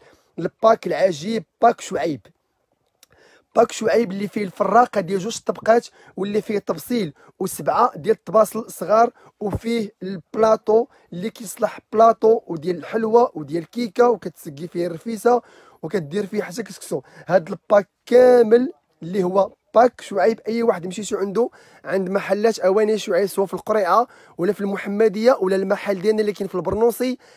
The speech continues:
او المحل ديالنا ديال المدينه القديمه، غتقولوا للدراري لي كوميرسيال اللي عندنا هنا، "عطيوني باك شعيب"، غيعطيكم هاد الباك هذا بكل سهوله، رائع جداً، والثمن ديالو هو أربعة آلاف ريال.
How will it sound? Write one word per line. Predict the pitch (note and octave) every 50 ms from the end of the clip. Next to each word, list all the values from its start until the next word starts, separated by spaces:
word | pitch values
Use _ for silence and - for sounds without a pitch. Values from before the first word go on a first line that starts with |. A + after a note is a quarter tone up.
| _ _ _ - A#3
او | B3+ C4 C4+ C4+ C#4 _ _ _ _ _ -
المحل | E3+ F#3+ G3+ A3+ G3+ - A3+ A3 G#3+ F3
ديالنا | F#3+ A3 A3+
ديال | G#3+ F3+ G#3+ G#3
المدينه | G#3+ G3+ F#3+ F#3 G#3+ G#3
القديمه، | G3+ - - F#3+ A3 A#3 G#3+
غتقولوا | G3 G#3+ E3+ E3+ F#3+ A#3 A3 A3
للدراري | E3+ C#3 B2+ F#3+ G#3 G#3+ G3 G#3
لي | G3+ G#3+
كوميرسيال | G3+ - G#3 G#3 G3+ F3+ E3 - - G3 G3
اللي | F#3 F#3
عندنا | C#3 D3 C#3+ E3 G3 F3
هنا، | E3+ G#3+ A#3+ C#4+ _ - - - - -
"عطيوني | C3 D#3+ D#3+ - A3+ A#3 A#3+ A3+ G#3+ - -
باك | - A#3+ A#3+ -
شعيب"، | - - G3 C3+ E3+ A#3 C4+ A3+ - - - _ _ _ -
غيعطيكم | D#3+ G#3 F#3 E3+ - A3+ G3+ - - G3+ F#3
هاد | G3+ F#3+ E3+
الباك | F#3+ - _ - A3+ G#3 - -
هذا | F3 G3 F#3 A#3
بكل | G3+ F3+ G3 - - - A#3+ A3+ G#3+ G#3 G#3 F#3+
سهوله، | - - F#3 E3+ E3+ D#3 B2 F#2+ _ _ _ _ _ _ _ _ _ _ _ _ _ -
رائع | D#3+ F3+ G3+ A3 A3 G#3+ G3+ G3 F#3 G3
جداً، | F3+ D3+ A3 F3+ D3 F#3 G#3+ G#3+
والثمن | G#3 - - - G#3 G3+ G#3 G#3 F#3
ديالو | E3+ G3+ G#3 G3+ G3+ A#3 A3
هو | F#3 F#3+ G3 G3 G#3 A#3 C4 D4 _ _ _ _ - -
أربعة | F#3+ G3 F3+ F3
آلاف | G#3 A3+ F3 -
ريال. | E3+ D#3 C#3 A#2 F#2+ D#2+